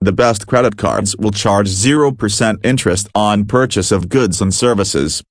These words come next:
and allow the purchaser to pay off the full amount within a predetermined period.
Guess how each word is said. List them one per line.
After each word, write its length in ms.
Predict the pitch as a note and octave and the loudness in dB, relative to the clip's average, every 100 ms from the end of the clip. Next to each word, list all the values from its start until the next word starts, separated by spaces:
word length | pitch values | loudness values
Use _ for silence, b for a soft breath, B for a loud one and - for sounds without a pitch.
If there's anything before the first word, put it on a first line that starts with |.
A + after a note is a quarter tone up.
| _ - | _ -2
and 160 | G2 | 2
allow 340 | G2+ G#2 G#2+ G#2+ | 2 4 2 2
the 120 | G2 | 0
purchaser 560 | G2+ G#2 F#2+ E2+ F#2 | 0 0 0 -2 -2
to 100 | F#2 | -2
pay 260 | F2+ B2+ A#2+ | 0 2 2
off 360 | G2+ D2+ A#1 - | 2 0 -4 -8
the 80 | |
full 260 | D#2+ C3 C3+ - | -6 -2 -2 -2
amount 400 | A2+ A#2+ A#2 G2 | 0 0 -2 -2
within 260 | G2 G#2 | 0 0
a 60 | G2+ | 0
predetermined 800 | G#2+ C#3 A2 B2+ B2+ A#2+ G#2 - | -2 -2 0 0 0 2 0 0
period. 520 | D3+ C#3 F2+ C2+ | 0 2 2 0